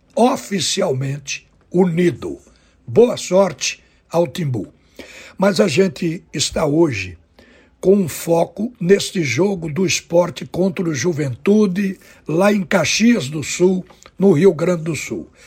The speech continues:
Porque de ontem pra cá, houve uma mexida no G quatro, com a vitória do Atlético Goianiense e a vitória do Vitória da Bahia ontem, em cima do Guarani.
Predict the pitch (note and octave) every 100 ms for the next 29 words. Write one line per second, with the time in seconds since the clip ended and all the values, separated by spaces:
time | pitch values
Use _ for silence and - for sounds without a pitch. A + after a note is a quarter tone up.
0 | - - - G3+ - - G3+ F#3 D#3+ -
1 | _ - B2 E3+ C#4 - G3+ D#3 - F#3
2 | F#3 B2 _ _ _ _ _ - G#3 A3+
3 | E3 A#3 A#3 A#3 A#3+ - - G#3 C4+ G#3+
4 | D3+ G#2+ - _ _ _ _ _ _ -
5 | F#3 A3+ A#3+ B3 F3+ F#3+ F#3 - C3+ G#2+
6 | _ _ _ _ _ _ _ _ - G3
7 | G3+ A3 F#3+ F3+ F#3+ - G#3 G3+ F#3+ E3+
8 | F3+ D3 F#3 F#3 F3+ F#3+ D#3 F3 E3+ E3+
9 | E3 G#3+ - E4+ A#3+ A3+ - - F#3+ B3+
10 | C#4+ C#3+ D#3+ E4+ C4+ G#3+ - G3 G3 F3+
11 | F3+ D#3+ D#3+ F#3 D4+ G3+ A3 A3 E3+ -
12 | - - - F3+ - G3 G3 F#3+ G3+ G#3
13 | A#3 F3+ C3